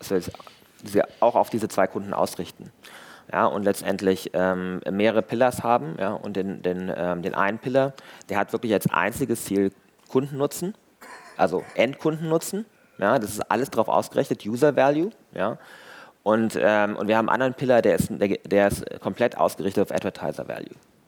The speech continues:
Ja. Also hast du halt die Leute, die versuchen, die Advertiser so zu, äh, so zu optimieren, dass die halt ein möglichst profitables Geschäft, ähm, auf Trivago haben. Und auf der anderen Seite optimierst du die Plattform auf die User hin. Ähm, das heißt, zum ersten, zum einen die,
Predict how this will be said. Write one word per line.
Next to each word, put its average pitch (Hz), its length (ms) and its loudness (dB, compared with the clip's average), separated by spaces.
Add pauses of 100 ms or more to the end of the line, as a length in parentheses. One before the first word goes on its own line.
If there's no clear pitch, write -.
(100)
Ja. 92 200 -4 (400)
Also 98 200 2
hast 104 160 2
du 107 60 4
halt 98 100 2
die 104 60 -2
Leute, 98 240 4
die 98 80 -6
versuchen, 95 500 -8
die 78 100 0
Advertiser 92 600 2
so 104 140 -4
zu, - 180 -14
äh, 95 160 2
so 98 120 -2
zu - 200 -2
optimieren, 90 560 -2
dass 82 140 -6
die 92 60 -6
halt 85 140 -2
ein 90 60 -6
möglichst 95 260 -8
profitables 87 540 -4
Geschäft, - 300 -6 (140)
ähm, 85 220 -2
auf - 100 -6
Trivago 120 400 0
haben. 120 240 -2 (400)
Und - 80 -4
auf 90 60 0
der 95 140 4
anderen 98 220 2
Seite 87 420 2 (200)
optimierst 92 400 -2
du 95 40 -6
die 85 80 -8
Plattform 82 500 -6
auf - 120 -10
die 73 140 -12
User 85 160 -8
hin. 73 240 -12 (460)
Ähm, 95 200 2
das 95 100 -2
heißt, 110 180 2
zum 110 140 -4
ersten, 101 340 0
zum 107 140 -4
einen 120 320 2
die, 104 140 0